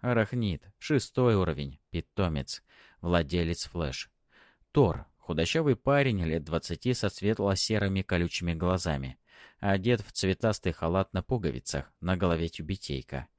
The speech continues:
В руке лакированная чёрная трость. Обут в берце. Весь увешан бусами, все пальцы в кольцах. Что за клоун?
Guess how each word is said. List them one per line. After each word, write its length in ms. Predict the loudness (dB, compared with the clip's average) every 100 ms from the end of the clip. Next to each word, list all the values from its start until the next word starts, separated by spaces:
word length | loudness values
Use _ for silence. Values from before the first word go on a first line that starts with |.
| -20 -20 -6
В 80 | 0
руке 440 | 0 2 2 2 0
лакированная 800 | -4 2 2 4 2 0 -2 -2
чёрная 500 | -2 -2 0 -2 -2
трость. 520 | -4 -6 -8 -12 -18 _
Обут 460 | -2 -2 0 -4 -4
в 100 | -2
берце. 540 | 0 0 -2 -4 -6 _ -20 _ -8
Весь 440 | -2 0 0 -4
увешан 600 | -2 0 2 0 -2 -2 0
бусами, 580 | -2 0 0 0 -4 -8
все 220 | -2 -2
пальцы 520 | 0 0 0 -2 -8
в 80 | -6
кольцах. 520 | -6 -4 -4 -6 -6 _ _ _ -10
Что 420 | -10 -8 -4 -2
за 160 | 0
клоун? 500 | -2 0 0 0 -4